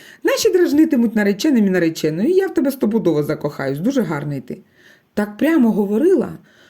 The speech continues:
але саме прямота і підкупала. «Ну, ти добре, дівчини в мене теж нема», звів на жарт. Ми тоді розсміялися, не сприйняли усе серйозно.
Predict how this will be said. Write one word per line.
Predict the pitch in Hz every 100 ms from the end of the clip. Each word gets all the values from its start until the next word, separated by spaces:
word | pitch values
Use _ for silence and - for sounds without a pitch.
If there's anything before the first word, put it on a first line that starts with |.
| _
але | - 240 262
саме | - 330 339
прямота | 320 285 269 277 320 349
і | 330
підкупала. | 330 320 - 311 208 170 143 - - _ _ _ _ _ _ _ _ 190
«Ну, | 190 185
ти | 185 165
добре, | 160 190 180 185 - 185
дівчини | 285 - 208
в |
мене | 180 165
теж | 151 170
нема», | 208 185 190 - _
звів | 156 156 233
на | 233 160
жарт. | 147 123 - _ _ _ _ _ _ - - - _ -
Ми | 523
тоді | 415 349
розсміялися, | 349 330 311 330 403 392 208 - 185
не | 185
сприйняли | 185 196 185 196 294
усе | 254 - 143
серйозно. | - 135 135 120